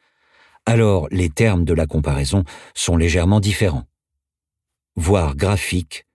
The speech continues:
sept point quatre. On constate que certaines sociétés coloniales se caractérisent par un niveau exceptionnellement élevé d'inégalité au sommet de la répartition.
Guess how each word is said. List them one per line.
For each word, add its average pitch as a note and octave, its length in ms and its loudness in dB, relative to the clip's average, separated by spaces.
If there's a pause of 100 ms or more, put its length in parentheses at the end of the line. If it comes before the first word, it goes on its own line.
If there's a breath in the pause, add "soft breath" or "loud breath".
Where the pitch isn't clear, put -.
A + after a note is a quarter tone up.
(320)
sept - 560 -2 (300)
point D#2+ 240 0
quatre. - 520 -6 (1700)
On C3 120 4
constate D3+ 420 0
que G#2 120 0
certaines C3+ 400 0
sociétés G2+ 500 0
coloniales F#2 600 2 (380 loud breath)
se - 220 0
caractérisent B2+ 680 0
par F#2 220 -2
un F#2 80 2
niveau F#2+ 420 2
exceptionnellement G2+ 920 0
élevé F2+ 360 0
d'inégalité F2 840 0
au E2 160 -2
sommet G2 500 2
de F#2+ 120 0
la E2+ 120 0
répartition. - 680 -6